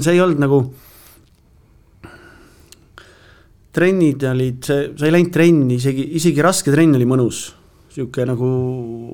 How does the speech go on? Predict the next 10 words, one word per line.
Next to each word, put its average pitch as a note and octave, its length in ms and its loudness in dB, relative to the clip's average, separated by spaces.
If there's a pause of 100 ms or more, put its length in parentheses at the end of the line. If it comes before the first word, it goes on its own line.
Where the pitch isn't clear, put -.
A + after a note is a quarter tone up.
fun. C#3 280 -2 (1000)
Aga C3 220 -8
noh, B2+ 140 -6 (140)
see D#3+ 120 -6
on D3 300 4
mingi D3 240 2
tema D#3 180 2
fenomen A#2 480 0
ja A2 220 -8 (1600)
noh, - 120 -20